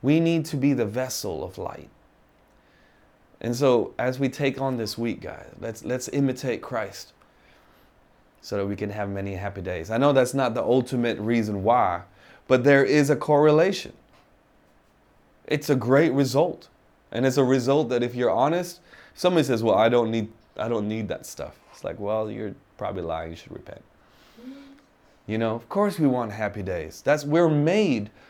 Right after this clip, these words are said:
to walk in righteousness, peace, and joy. Happiness is joy, real joy, by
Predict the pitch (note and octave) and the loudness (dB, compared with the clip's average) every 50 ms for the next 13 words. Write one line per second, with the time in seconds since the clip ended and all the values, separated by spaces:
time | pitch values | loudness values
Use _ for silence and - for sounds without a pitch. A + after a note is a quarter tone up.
0 | _ _ - - C#3 B2+ B2+ D3 D#3+ D#3+ D#3 D3+ - C3 A#2+ A#2+ C3 C#3 D3+ D#3+ | _ _ -6 -2 0 2 4 4 4 4 4 0 -2 -4 -2 0 2 2 2 0
1 | D#3+ - C#3 C3 C3+ C#3 C3+ - - - - E3 D#3+ D3+ C#3 - C#3+ C#3 C#3 C#3 | -2 -4 -8 -4 -4 -4 -4 -6 -8 -10 -6 -4 -4 -2 -2 -4 -4 -2 -2 -2
2 | B2+ A#2 C#3 D3+ F3 F3+ A#2+ - - - _ - - - F3 - - - F3+ C#3+ | 0 2 2 2 2 2 0 -2 -4 -12 _ -10 -2 0 0 0 2 2 0 2
3 | A#2 A#2 B2 - B2+ B2 B2 A2 G#2+ C3+ E3 G3+ G3+ A2+ G2 G2 G#2 B2+ F3 G3+ | 2 0 -2 -2 -4 -4 -4 -2 2 4 4 4 4 2 0 0 4 6 8 8
4 | G#3+ F#3+ C#3+ A2 A2 A2+ A2 A2 A2 A2 G#2 A2 G#2+ G#2 | 8 6 6 2 0 0 2 2 2 2 0 0 -2 -2